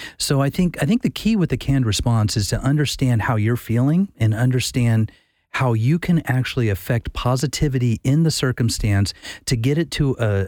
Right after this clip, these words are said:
in a more appropriate area so you can lead by example so that you can help others come to a healthy and a, and a safe place,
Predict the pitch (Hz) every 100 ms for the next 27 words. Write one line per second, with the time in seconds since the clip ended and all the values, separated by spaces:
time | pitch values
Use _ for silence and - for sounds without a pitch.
0 | 123 117 117 139 120 - 135 147 160 151
1 | 156 151 160 151 - 127 127 120 110 104
2 | 113 135 131 135 131 117 110 104 107 110
3 | - _ _ _ - - 117 107 104 101
4 | 117 - 110 98 - 135 - _ 123 131
5 | 113 101 - - _ _ - 120 110 113
6 | 95 - 110 - 110 101 95 - 104 95
7 | 92 101 98 90 - 110 - - 110 90
8 | - -